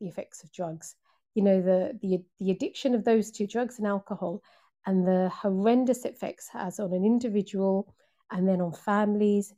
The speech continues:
and then society. Uh, you know, it's, w-, w-, I, we all know that.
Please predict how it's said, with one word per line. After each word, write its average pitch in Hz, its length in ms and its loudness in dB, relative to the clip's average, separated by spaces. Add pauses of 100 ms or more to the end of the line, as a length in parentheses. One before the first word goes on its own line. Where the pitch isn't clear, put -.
(160)
and 170 100 -12
then 165 140 -8
society. 202 1000 -2 (540)
Uh, - 40 -14 (120)
you 220 120 -2
know, 185 220 4 (220)
it's, - 440 -12 (100)
w-, 294 280 -6
w-, 330 120 -6 (100)
I, 240 440 2 (200)
we 240 240 2
all 247 160 4
know 214 280 2
that. 190 240 -8